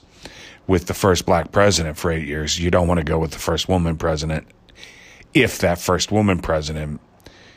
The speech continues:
is Hillary Clinton. It was just not a smart move politically.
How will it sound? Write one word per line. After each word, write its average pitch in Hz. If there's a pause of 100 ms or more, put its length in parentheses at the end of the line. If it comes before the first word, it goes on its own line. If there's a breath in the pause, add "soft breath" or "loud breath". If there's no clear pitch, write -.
(120 loud breath)
is 98
Hillary 80
Clinton. - (1160 soft breath)
It -
was 117
just 151
not 139
a -
smart 90
move 87
politically. 95